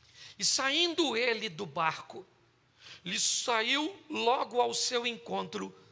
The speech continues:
dos sepulcros um homem com espírito imundo."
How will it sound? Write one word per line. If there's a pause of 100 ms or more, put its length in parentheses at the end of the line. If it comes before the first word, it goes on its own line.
(180)
dos
sepulcros (1000)
um
homem (680)
com
espírito (600)
imundo."